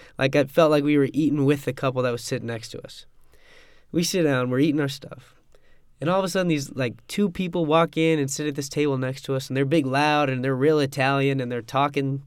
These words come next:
loud, and they've got all this big jewelry on and everything. And then two more people joined them, and they're, they're being louder, and the manager knows them, and he's like, "Oh, it's, it's good to see you." And he's like, uh, being so Italian and everything.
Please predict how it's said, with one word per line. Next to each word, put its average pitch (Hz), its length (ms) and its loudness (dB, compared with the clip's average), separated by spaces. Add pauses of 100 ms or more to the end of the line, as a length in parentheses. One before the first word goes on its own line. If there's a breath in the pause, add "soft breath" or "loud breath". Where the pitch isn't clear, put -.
(500 loud breath)
loud, 139 440 2
and 120 240 -6 (140)
they've 131 120 -8
got 151 200 2
all 143 100 2
this 139 160 0
big 139 220 -2
jewelry 139 460 2
on 139 220 0
and 135 120 -2
everything. 131 340 -4
And 151 80 0
then 165 100 2
two 185 160 -2
more 165 160 6
people 143 300 -2
joined 131 320 -4
them, 131 180 -8 (580 soft breath)
and 131 440 0 (160)
they're, 139 220 -2
they're 143 180 0
being 143 240 2
louder, 147 400 2
and 135 100 0
the 123 60 -2
manager 147 440 2
knows 147 300 4
them, 151 60 0
and 143 80 2
he's 143 120 0
like, 190 140 0
"Oh, 190 400 10
it's, 208 280 4
it's 254 200 -4
good 294 280 2
to 294 60 6
see 262 360 8
you." 170 180 8
And 160 100 6
he's 160 160 4
like, 151 140 2
uh, 156 220 6
being 156 480 2
so 156 200 4
Italian 123 440 0
and 117 120 -6
everything. 120 420 -8